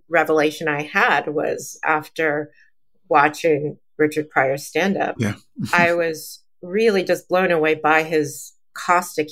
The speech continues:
Speaker 1: humor, honesty, rage, but also the vulnerability
Speaker 2: Hmm.
Speaker 1: and how much he was able to expose himself and the dark underbelly of this country through his humor.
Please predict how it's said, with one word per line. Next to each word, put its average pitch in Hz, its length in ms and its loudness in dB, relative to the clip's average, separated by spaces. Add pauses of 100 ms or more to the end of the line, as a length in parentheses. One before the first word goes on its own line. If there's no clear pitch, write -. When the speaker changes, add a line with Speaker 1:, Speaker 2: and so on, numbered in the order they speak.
(100)
Speaker 1:
humor, 147 680 -2
honesty, 151 580 -2
rage, 143 540 -4
but 170 120 2
also 196 640 0 (380)
the 156 140 2
vulnerability 143 1120 -2
Speaker 2:
Hmm. 113 160 -2 (100)
Speaker 1:
and 156 160 -2
how 160 480 2
much 151 540 -4 (360)
he 175 200 -2
was 151 280 0
able 156 540 0
to - 180 -2
expose 156 920 -2 (200)
himself 151 680 -4 (180)
and 185 440 0 (400)
the 156 80 -2
dark 160 340 2
underbelly 151 580 0
of 156 100 -6
this - 140 -4
country 156 420 -4
through 160 320 -4
his 151 120 -6
humor. 165 500 -2